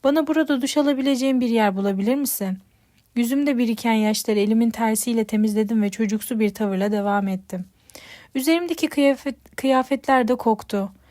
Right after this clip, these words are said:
Kendimi çok pis hissediyorum. Yenilerine ihtiyacım var." "Polen, bırak şimdi kıyafeti, duşu. Acilen seni buradan çıkartmamız lazım.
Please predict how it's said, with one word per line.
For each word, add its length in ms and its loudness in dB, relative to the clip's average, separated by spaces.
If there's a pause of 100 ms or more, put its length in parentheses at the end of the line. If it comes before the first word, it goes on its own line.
(260)
Kendimi 440 4
çok 240 -2
pis 200 -2
hissediyorum. 680 -2 (340)
Yenilerine 580 4
ihtiyacım 680 -2
var." 280 -6
"Polen, 460 4 (360)
bırak 260 6
şimdi 280 2
kıyafeti, 680 -2 (120)
duşu. 420 0 (120)
Acilen 500 4
seni 280 2
buradan 360 2
çıkartmamız 680 0
lazım. 420 0